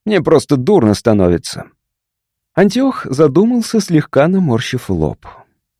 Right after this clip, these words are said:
«Ну, это не обязательно должны быть звездолеты. Но если идея вам по душе, вы можете предложить ее бюро от своего имени. Напишите отчет, авторитетно, так, как вы умеете,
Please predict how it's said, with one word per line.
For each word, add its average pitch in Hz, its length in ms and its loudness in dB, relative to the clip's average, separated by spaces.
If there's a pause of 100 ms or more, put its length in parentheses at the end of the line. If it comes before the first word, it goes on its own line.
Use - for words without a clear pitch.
(200)
«Ну, 107 340 2
это 104 360 0
не 95 260 0
обязательно 139 720 2
должны 123 320 4
быть 104 420 -2
звездолеты. 139 960 0 (280)
Но 131 220 2
если 127 420 2
идея 104 280 2
вам 98 220 2
по 120 100 2
душе, 156 540 0 (440)
вы 233 220 0
можете 208 560 2
предложить 127 760 2
ее 156 500 2
бюро 104 600 2
от 175 80 2
своего 131 380 0
имени. 240 500 -2 (280)
Напишите 285 480 0
отчет, 139 800 0
авторитетно, 135 920 2
так, 143 200 -2
как 151 180 -4
вы 120 100 4
умеете, 127 600 2